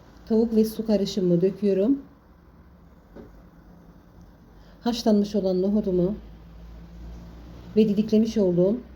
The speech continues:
tavuğumu da ekleyip kapağını kapatıp kısık ateşte pişmeye bırakacağım.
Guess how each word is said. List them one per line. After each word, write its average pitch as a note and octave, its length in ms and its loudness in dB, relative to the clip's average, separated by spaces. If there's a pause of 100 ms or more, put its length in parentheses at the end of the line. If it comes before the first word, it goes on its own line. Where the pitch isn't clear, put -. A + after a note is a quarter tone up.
(220)
tavuğumu G3+ 420 2
da F3 80 2 (100)
ekleyip G3 460 -2
kapağını F#3+ 460 0
kapatıp G#3+ 460 -4 (540)
kısık C4+ 260 -2
ateşte A3 520 0
pişmeye F#3 360 0
bırakacağım. E3 480 -4